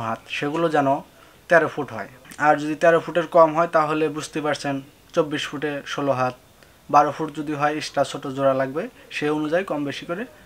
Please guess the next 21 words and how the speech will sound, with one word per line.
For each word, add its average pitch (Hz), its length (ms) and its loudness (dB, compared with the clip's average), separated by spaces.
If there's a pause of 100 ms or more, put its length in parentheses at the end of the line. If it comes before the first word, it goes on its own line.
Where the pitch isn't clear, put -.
(240)
আপনারা 139 280 -4 (400)
কিনতে 147 220 -4
পারেন। 113 220 -6 (840)
তারপর 170 280 8 (100)
আপনাদের 160 360 2 (220)
আমান 175 260 4
রুয়া 165 200 6
লাগছে 156 360 -2 (300)
আট 147 180 0
ফুটে 156 280 -4
আর 160 140 0
ষোলো 151 240 0
piece, 120 220 -12 (300)
চারটি 160 380 0 (100)
কস 160 240 4 (680)
এগারো 147 240 4 (100)
ফুট, 120 160 -6 (760)
আর 139 140 4 (220)
আটটি 165 280 -2 (120)
তিন 180 140 0 (100)
ফুট, 185 240 0